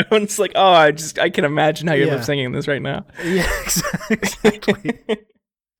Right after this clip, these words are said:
Speaker 3: Yeah, it's sad. You guys
Speaker 2: Um,
Speaker 3: try so hard, uh, to put together a show. When you,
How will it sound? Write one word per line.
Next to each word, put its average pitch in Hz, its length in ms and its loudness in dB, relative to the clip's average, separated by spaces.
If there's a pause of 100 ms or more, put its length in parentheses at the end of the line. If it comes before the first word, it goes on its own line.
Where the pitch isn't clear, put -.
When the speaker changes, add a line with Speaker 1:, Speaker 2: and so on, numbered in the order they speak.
(320)
Speaker 3:
Yeah, 196 120 0
it's - 100 -4
sad. 180 180 2
You 151 60 -4
guys 156 160 4
Speaker 2:
Um, 151 60 0
Speaker 3:
try 185 100 2
so 180 220 0
hard, 151 320 0 (120)
uh, 139 180 2
to 131 120 -10
put 151 160 -6
together 131 240 0
a 120 60 -2
show. 131 320 -2 (240)
When 160 180 0
you, 160 140 0